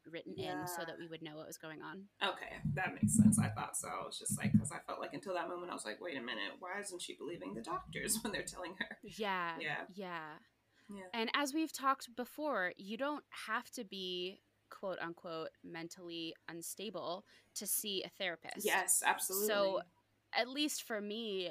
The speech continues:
Speaker 1: when I hear that someone is seeing Violet
Speaker 2: Mm-hmm.
Speaker 1: in the
Speaker 2: Mm-hmm.
Speaker 1: show, or, like, I, I think all of my friends go to therapy.
Speaker 2: Yeah,
Speaker 1: <laughs>
Speaker 2: yeah.
Speaker 1: I don't, I, I don't think that, like, maybe, like, a ninety or eighty, eighty to ninety percent
Speaker 2: Mm-hmm.
Speaker 1: of my friends go to therapy.
Speaker 2: Mm-hmm.
Speaker 1: So I don't think of going to therapy as, like, a sign of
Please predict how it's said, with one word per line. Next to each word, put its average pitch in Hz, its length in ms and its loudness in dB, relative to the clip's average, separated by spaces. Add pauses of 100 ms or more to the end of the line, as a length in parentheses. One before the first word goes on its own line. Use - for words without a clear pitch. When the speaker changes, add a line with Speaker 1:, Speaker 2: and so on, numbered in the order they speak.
(120)
Speaker 1:
when 190 220 0
I 170 680 2 (600)
hear 180 440 -2
that 180 160 -4
someone 180 280 -2
is 165 120 -2
seeing 175 340 -2
Violet 160 520 0
Speaker 2:
Mm-hmm. - 40 -12
Speaker 1:
in 247 120 -4
the 262 60 -6 (220)
Speaker 2:
Mm-hmm. 277 260 0
Speaker 1:
show, 294 180 -4 (140)
or, 214 220 0
like, 190 260 -4
I, 196 80 -10 (140)
I 208 80 -4
think 233 240 -8
all 185 160 0
of 175 100 -8
my 170 120 -4
friends 160 420 -4 (600)
go - 120 -2
to 143 80 -10
therapy. 160 380 4
Speaker 2:
Yeah, 175 160 6
Speaker 1:
<laughs> - 120 2
Speaker 2:
yeah. 247 340 12
Speaker 1:
I 277 60 12
don't, 392 220 10 (320)
I, 302 220 8 (100)
I 277 120 12
don't 359 220 12
think 330 300 6
that, 302 160 8
like, 208 340 4 (200)
maybe, 233 320 -2
like, 202 220 0
a - 40 -2
ninety 190 540 4
or 185 80 6
eighty, 180 300 4
eighty 226 220 6
to 202 100 6
ninety 175 240 4
percent 180 240 -2
Speaker 2:
Mm-hmm. - 20 0
Speaker 1:
of 160 40 0
my 160 100 2
friends 160 200 -4
go 160 80 -2
to 160 60 -4
therapy. 151 300 -4
Speaker 2:
Mm-hmm. - 280 -8
Speaker 1:
So 247 140 -2
I 262 40 6
don't 311 160 4
think 233 240 0
of 190 80 -2
going 185 220 2
to - 80 -10
therapy 170 380 -2
as, 160 120 -4
like, 165 200 -4
a 170 80 -4
sign 165 420 0
of 160 200 -6